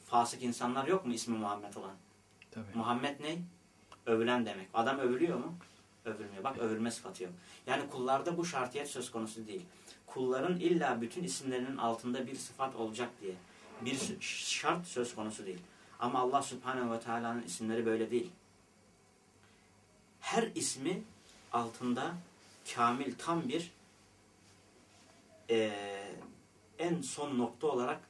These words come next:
Speaker 1: tam kamil bir sıfat vardır her isminin altında Allah Subhanahu ve Teala. O yüzden isimleri en güzeldir. Yoksa ha bak kulağıma ne kadar güzel, hoş geldi. Bazı insanların ismi var, normal, e, abuk subuk isimler de kulağa hoş gelebilir insanlardan. Kulağa hoş gelmeyle değil. Tamam?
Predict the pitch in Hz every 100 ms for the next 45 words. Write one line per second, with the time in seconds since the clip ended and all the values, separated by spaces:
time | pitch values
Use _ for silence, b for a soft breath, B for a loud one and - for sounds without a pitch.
0 | - 147 143 123 120 117 127 127 135 -
1 | - 113 107 101 92 - 135 - 107 104
2 | 98 90 - 92 - 95 - 95 92 90
3 | 87 - B B - 143 165 135 117 -
4 | 104 98 101 101 95 113 117 120 123 127
5 | 127 117 113 120 123 123 110 101 - 107
6 | 98 92 - 87 90 - - - - -
7 | - - - - - - 113 135 135 123
8 | 123 123 120 123 123 - 92 110 117 120
9 | - 113 123 B B B B - - 120
10 | 120 117 117 117 117 113 117 123 113 110
11 | 95 92 - 90 90 87 87 92 90 87
12 | 87 87 - - - - 113 117 117 -
13 | 104 117 120 110 - - 113 117 - -
14 | - - - - - - - - - -
15 | - - 117 175